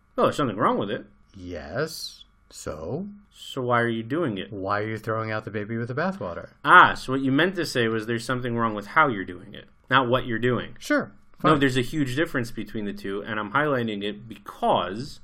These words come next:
Speaker 1: most people
Speaker 2: Mm-hmm.
Speaker 1: don't see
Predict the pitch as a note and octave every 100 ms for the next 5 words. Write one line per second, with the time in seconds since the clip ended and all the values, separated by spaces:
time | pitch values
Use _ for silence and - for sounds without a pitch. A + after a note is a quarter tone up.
0 | - G#2+ B2 F3 F#3+ - G#2 - F2+ F2+
1 | - - - A#2+ F#2+ F2 G2 - C#3+ C#3
2 | C3+ - - - - D#3 B2 F#2+ G2